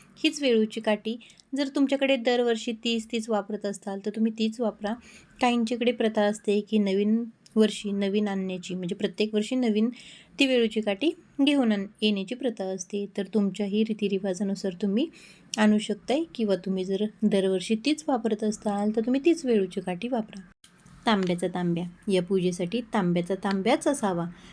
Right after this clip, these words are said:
शक्यतो करून. आणि तुमच्याकडे जर तांब्याचा तांब्या नसेल तर तुम्ही स्टीलचा तांब्या किंवा एखादा पेला वापरला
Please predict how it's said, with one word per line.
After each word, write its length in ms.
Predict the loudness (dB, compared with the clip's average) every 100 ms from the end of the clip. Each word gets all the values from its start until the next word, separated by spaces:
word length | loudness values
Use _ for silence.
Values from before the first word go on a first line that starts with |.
| -6
शक्यतो 380 | -6 -4 -4 -4
करून. 300 | -2 -2 -2 -4
आणि 180 | -4 -2
तुमच्याकडे 500 | 0 0 -2 -2 -2
जर 160 | 0 -2 0
तांब्याचा 360 | 0 0 -2 -2
तांब्या 280 | -2 0 0
नसेल 520 | 0 0 0 0 -2
तर 40 |
तुम्ही 200 | 0 2
स्टीलचा 380 | 0 2 0 0 -2
तांब्या 340 | -2 0 -2 -4 -2
किंवा 220 | 0 0 -2 -16 -8 0
एखादा 260 | 2 2
पेला 360 | 0 2 2 2
वापरला 500 | -2 -4 -6 -6 -8